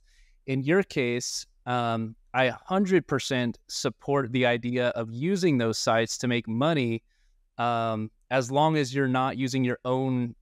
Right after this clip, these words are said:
marketing to, to get people there. So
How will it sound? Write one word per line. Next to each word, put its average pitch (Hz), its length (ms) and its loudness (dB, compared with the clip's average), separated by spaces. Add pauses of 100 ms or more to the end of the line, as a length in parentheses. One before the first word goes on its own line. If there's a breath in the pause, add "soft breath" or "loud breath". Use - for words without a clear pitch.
marketing 117 800 0
to, 107 220 -2 (100)
to 127 120 -6
get 131 280 2
people 104 280 -4
there. 101 300 -4 (340)
So 127 400 0